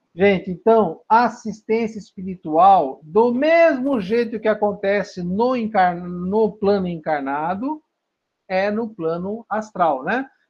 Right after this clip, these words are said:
Nem todos que estão na casa espírita no plano astral serão socorridos, é... conforme os seus desejos, e sim conforme as possibilidades de cada um, né?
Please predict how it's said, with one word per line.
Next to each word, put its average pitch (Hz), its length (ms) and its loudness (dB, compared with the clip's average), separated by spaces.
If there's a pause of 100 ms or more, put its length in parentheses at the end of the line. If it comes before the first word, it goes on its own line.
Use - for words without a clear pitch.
Nem 220 320 -2
todos 240 440 -2
que - 120 -10
estão 208 420 -6
na 185 160 -4
casa 180 380 -4
espírita 170 420 -6
no 202 220 0
plano 165 300 -4
astral 175 560 -4
serão 214 580 0
socorridos, 180 1040 -4 (420)
é... 165 760 -2
conforme 208 640 2
os 220 60 -10
seus 214 200 0
desejos, 233 840 2 (720)
e 156 140 -8
sim 151 460 -14
conforme 175 560 -8
as 170 80 -16
possibilidades 156 920 -8
de 214 120 -14
cada 160 340 -8
um, 240 240 -6 (640)
né? 220 260 -10